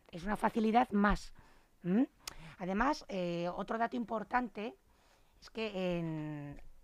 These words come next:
no solamente en la sección de francés, también en el programa de inglés, el instituto cuenta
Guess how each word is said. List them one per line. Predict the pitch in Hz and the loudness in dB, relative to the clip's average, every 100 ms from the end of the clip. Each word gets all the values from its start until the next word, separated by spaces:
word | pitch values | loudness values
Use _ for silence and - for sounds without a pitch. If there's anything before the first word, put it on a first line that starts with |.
| _ _ | _ _
no | 196 | -4
solamente | 208 233 220 220 220 | 2 4 4 4 4
en | |
la | 202 | 2
sección | 208 196 202 | 0 0 2
de | 190 | 2
francés, | 180 185 277 | 2 2 2
también | - 180 180 | 4 2 4
en | 190 | 2
el | 185 | 2
programa | 196 196 202 | 2 4 4
de | 202 | 4
inglés, | 202 233 277 - - - | 2 2 0 -8 -18 -8
el | - 185 | -2 -2
instituto | - 196 214 240 | 0 0 4 2
cuenta | - 247 247 226 277 | 6 6 6 6 4